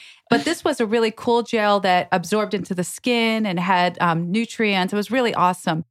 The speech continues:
They were at the final stages of the licensing deal, except the contract read that if there was any liability that resulted from the use of the ultrasound gel, the inventor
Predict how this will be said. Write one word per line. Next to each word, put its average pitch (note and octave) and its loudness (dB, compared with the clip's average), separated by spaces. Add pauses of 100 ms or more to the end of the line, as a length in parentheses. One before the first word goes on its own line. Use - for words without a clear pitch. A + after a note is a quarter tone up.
They A#3 2
were A#3 0
at A#3 0
the A#3 0
final B3+ 0
stages G#3 -4
of G3+ -4
the F3+ -2
licensing F3 -2
deal, E3+ -2
except A3 -4
the A3 -2
contract C#4 0
read F#3 0 (120)
that F#3+ 2
if G#3 -2
there G#3+ 0
was G3+ -2 (120)
any D4 0
liability G#3+ 0 (240)
that G3 0
resulted G3+ 0
from G3+ -4
the G3 -2
use G3+ -4 (100)
of G3+ 2
the F#3+ 2
ultrasound G3+ 0
gel, D3+ -2
the F#3+ 0
inventor F3+ -2